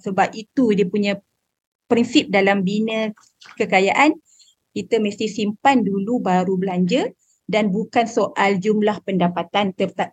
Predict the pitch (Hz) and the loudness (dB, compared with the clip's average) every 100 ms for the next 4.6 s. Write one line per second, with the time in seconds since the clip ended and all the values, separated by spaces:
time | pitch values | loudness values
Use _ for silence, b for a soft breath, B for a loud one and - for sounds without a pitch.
0 | - 240 240 208 294 233 202 185 190 190 | -2 0 0 0 0 2 2 2 2 2
1 | 247 262 185 208 196 180 196 196 202 208 | 2 2 0 0 -2 -2 -4 0 0 2
2 | 180 185 185 175 175 175 180 175 170 - | 0 -4 -6 -2 2 2 2 -2 0 2
3 | 254 - - 190 185 190 190 180 175 170 | 2 -2 -2 -2 0 -2 -2 0 0 0
4 | 175 175 175 175 - 175 | -6 -4 -4 -6 -8 -6